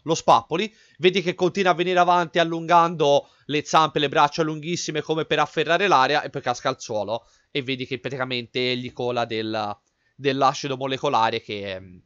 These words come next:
inizia a sfrigolare quando trova il ponte della nave.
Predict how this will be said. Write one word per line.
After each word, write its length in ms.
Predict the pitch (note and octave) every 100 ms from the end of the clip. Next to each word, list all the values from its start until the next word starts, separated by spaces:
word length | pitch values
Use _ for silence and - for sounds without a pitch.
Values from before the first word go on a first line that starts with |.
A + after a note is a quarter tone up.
| _ _ _ _ _ _ _ _
inizia 320 | C#3+ C#3+ D3
a 20 |
sfrigolare 640 | C#3 C3+ A#2+ A#2 G2+ G2+ - _ _
quando 180 | B2 B2
trova 240 | B2 A2+
il 100 | A2+
ponte 280 | B2 A#2 A2+
della 200 | A2 G#2+
nave. 360 | G2 F#2+ G2